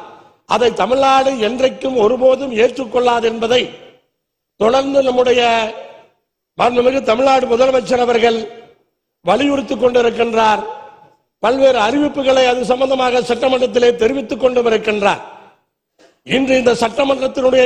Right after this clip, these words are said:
எதிர்ப்பை மாண்புமிகு தமிழ்நாடு முதலமைச்சர் அவர்கள் கூர்மைப்படுத்தி, அந்த மசோதாவுக்கு எதிரான, ஒன்றிய அரசுடைய நிலைப்பாட்டுக்கு எதிரான ஒரு அறிக்கையை இங்கே கொடுத்திருக்கின்றார்,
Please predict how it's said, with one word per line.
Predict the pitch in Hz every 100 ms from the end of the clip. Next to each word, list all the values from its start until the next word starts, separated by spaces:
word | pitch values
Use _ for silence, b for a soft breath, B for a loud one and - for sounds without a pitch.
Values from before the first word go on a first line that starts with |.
| 233
எதிர்ப்பை | 196 254 196 262 277 269 - - _ _ _ _ _ _ _ -
மாண்புமிகு | 226 254 262 269 -
தமிழ்நாடு | 226 269 269 269 254
முதலமைச்சர் | 226 254 262 202 262
அவர்கள் | 254 247 254 202
கூர்மைப்படுத்தி, | 220 277 269 254 247 233 247 226 208 - - _ _ _ _ _ _ _ _ _
அந்த | - 254 240 226 226 - - - - _ _ _ _
மசோதாவுக்கு | 160 208 302 277 269 262 - 269 233
எதிரான, | 196 262 254 240 240 262 247 - - - - _ _ _ -
ஒன்றிய | 180 269 302 285
அரசுடைய | 269 254 262 262 233
நிலைப்பாட்டுக்கு | 262 269 262 254 269 208 277 196
எதிரான | 196 262 277 269 277 226 - - - _ _ _ _ _ _ _ _ -
ஒரு | 240
அறிக்கையை | 214 254 285 277 269 254 - -
இங்கே | 240 254 233
கொடுத்திருக்கின்றார், | 220 254 254 240 226 226 226 254